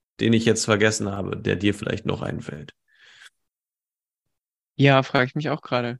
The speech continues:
Speaker 2: Also ich meine, das sind ja so die, die beiden Extreme, ne?
Speaker 1: Ja.
Speaker 2: Ähm, gar nicht kommunizieren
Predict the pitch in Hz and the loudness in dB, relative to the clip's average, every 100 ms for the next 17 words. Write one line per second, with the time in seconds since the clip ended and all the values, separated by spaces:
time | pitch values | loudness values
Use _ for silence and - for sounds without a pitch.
0 | _ 143 135 135 135 135 139 170 139 127 | _ -4 -4 -2 -2 -2 -2 0 0 0
1 | 127 123 - - 127 131 127 120 - 147 | -4 -6 -8 -4 0 0 0 -6 -2 0
2 | 190 247 262 _ 135 175 233 - 107 95 | 2 0 -4 _ -4 -4 -4 0 2 2
3 | - 135 131 131 123 123 131 _ - 147 | -2 0 2 2 -2 -6 -10 _ 0 0
4 | 175 - 170 165 156 - 156 151 156 | 0 -4 -6 -4 -6 -6 -2 -2 -2